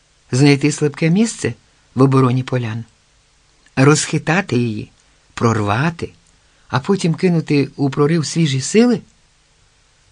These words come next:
Такий початок битви здивував Кия, але не збентежив. «Міцно стояти на місці,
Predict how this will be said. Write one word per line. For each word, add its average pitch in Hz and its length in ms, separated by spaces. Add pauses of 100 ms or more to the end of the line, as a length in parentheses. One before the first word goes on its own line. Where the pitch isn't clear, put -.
(1200)
Такий 202 420
початок 180 540
битви 160 420
здивував 170 540
Кия, 127 400
але 151 180
не 156 120
збентежив. 123 640 (2000)
«Міцно 185 640
стояти 165 600
на 170 100
місці, 156 560